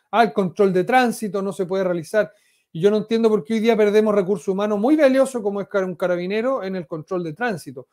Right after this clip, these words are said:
pudiendo hacerlo probablemente un funcionario, una, un, un, un funcionario de seguridad ciudadana, por ejemplo, ¿ah? Indistinto, yo no digo que ellos porten armas, ¿cierto? Pero que tengan atribuciones, por ejemplo, para solicitar una cédula de identidad, que tengan atribuciones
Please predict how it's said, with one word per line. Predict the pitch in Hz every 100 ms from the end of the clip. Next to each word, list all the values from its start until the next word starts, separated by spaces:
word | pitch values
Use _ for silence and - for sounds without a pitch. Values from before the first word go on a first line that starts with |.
| _ _ _
pudiendo | 175 185 185 185
hacerlo | 196 185 190
probablemente | 175 175 190 202 208 - 220
un | 196 185
funcionario, | - 190 - 175 185 196 202 202 - _ _
una, | 180 185 185
un, | 185 196
un, | 185 185 190
un | 185 190 185
funcionario | - 190 180 185 202
de | 190
seguridad | 175 185
ciudadana, | 180 175 190 247 170
por | 139
ejemplo, | 127 131 - 170
¿ah? | 214 _ _ _ _ _ _ _ _ _
Indistinto, | 190 175 175 - 277 247
yo | 254
no | 240
digo | 269 240
que | 247 -
ellos | 233 240 240
porten | 233 233 208 202
armas, | 320 254 196
¿cierto? | 208 214 226
Pero | 202 185
que | 170
tengan | 175 302 339
atribuciones, | 311 233 254 226 - 294 320 294
por | 247
ejemplo, | 240 240 226
para | 214 196
solicitar | 175 156 160 220 240
una | 240
cédula | 214 208 196
de | 185
identidad, | 170 - 196 233 226
que | 190
tengan | 214 220
atribuciones | 214 185 190 175 233 226